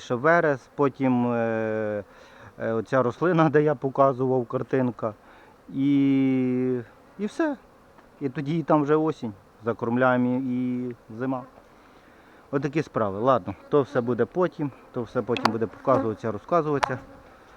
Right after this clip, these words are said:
А поки йду, переглядаю, оцінюю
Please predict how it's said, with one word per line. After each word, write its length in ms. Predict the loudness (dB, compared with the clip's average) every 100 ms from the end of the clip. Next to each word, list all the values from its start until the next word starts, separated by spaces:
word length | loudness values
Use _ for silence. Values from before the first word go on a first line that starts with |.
| -20 -20 -14
А 100 | -8
поки 420 | 0 0 0 -6 -6 -12 -20 -20 -14 -8
йду, 320 | -2 0 0 -4 -4
переглядаю, 840 | 0 0 0 -2 4 2 2 -4 -10 -20 -20 -20 -20 -4
оцінюю 800 | 0 0 4 4 6 4 2 -4